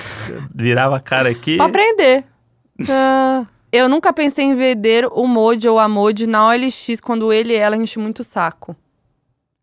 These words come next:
Speaker 1: Eu já.
Speaker 2: Vender na O L X?
Speaker 1: É, já.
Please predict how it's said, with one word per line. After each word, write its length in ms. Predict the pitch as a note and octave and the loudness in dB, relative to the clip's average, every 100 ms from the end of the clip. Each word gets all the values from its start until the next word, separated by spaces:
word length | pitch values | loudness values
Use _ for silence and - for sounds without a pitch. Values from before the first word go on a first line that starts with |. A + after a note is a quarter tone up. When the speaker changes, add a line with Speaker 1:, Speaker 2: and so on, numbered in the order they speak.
| _ _ - | _ _ -6
Speaker 1:
Eu 140 | A#3 | -2
já. 280 | C#4+ E3+ E3 _ _ _ _ - | -2 -2 -4 _ _ _ _ -6
Speaker 2:
Vender 320 | A2 G#2+ A#2 | -4 0 0
na 120 | B2+ | 2
O 40 | |
L 140 | A2 G#2 | 0 -2
X? 280 | - D#3 G3 | -6 -6 -4
Speaker 1:
É, 300 | B3+ B3 G3 | -4 -4 -6
já. 280 | C4 A3+ | -6 -8